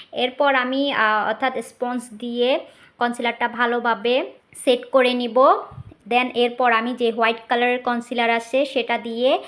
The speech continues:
এখন হচ্ছে আমার মেইন কাজ, সেটা দিয়ে আমি আইব্রোগুলো একেবারে সেট আপে নিয়ে আসবো, মেকআপের সেট আপে। একটু লক্ষ্য করলে বুঝতে পারবেন। আর এই যে দেখেন,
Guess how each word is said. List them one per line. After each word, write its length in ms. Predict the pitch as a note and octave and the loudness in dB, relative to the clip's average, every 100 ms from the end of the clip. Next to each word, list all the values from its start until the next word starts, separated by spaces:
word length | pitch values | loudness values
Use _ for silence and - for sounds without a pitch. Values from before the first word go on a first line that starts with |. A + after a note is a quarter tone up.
| - - | -16 -6
এখন 260 | A#3+ B3+ E4 | -4 0 2
হচ্ছে 280 | E4 E4 F4 | 2 2 2
আমার 480 | D4+ C4+ C#4+ C#4+ - | 2 4 4 4 -2
মেইন 360 | A#3+ B3+ C4+ | -4 -2 -2
কাজ, 280 | C4+ A3+ B3 D#4 - - | 2 2 2 -2 -12 -12
সেটা 240 | - C4+ C4 | -2 2 2
দিয়ে 160 | A#3+ | 0
আমি 120 | B3+ B3+ | -2 2
আইব্রোগুলো 600 | A#3+ G#3+ G3+ B3+ B3 C4 | 2 2 0 -2 2 2
একেবারে 500 | B3 B3 B3 A3+ A#3 | 2 0 -2 0 0
সেট 300 | A#3 C4 A#3+ | 0 -2 0
আপে 220 | A#3+ A#3+ | -2 -2
নিয়ে 240 | A#3+ B3 | -4 -2
আসবো, 360 | A#3 G#3+ G#3+ C4 | -2 -2 2 2
মেকআপের 500 | B3 G#3+ A3 A3 A#3 | 2 -2 -4 -4 -6
সেট 280 | A#3 A#3+ A3+ | -6 -6 -4
আপে। 300 | A3+ - A#3 | -4 -4 -4
একটু 200 | A#3+ B3+ | -4 -2
লক্ষ্য 360 | B3 A3 A#3+ | -2 -2 -4
করলে 320 | A#3+ A#3+ A#3+ A#3+ | -6 -4 -4 -4
বুঝতে 480 | G#3 - G#3+ - | -6 -14 -12 -8
পারবেন। 560 | A#3 A#3 A3+ G#3+ A#3 C4+ | -4 0 0 2 0 0
আর 200 | - G3+ | -2 -2
এই 160 | G3+ A3 | -2 -4
যে 160 | A#3+ | -4
দেখেন, 460 | A3 G#3 G#3 A#3 | -4 -4 -4 -4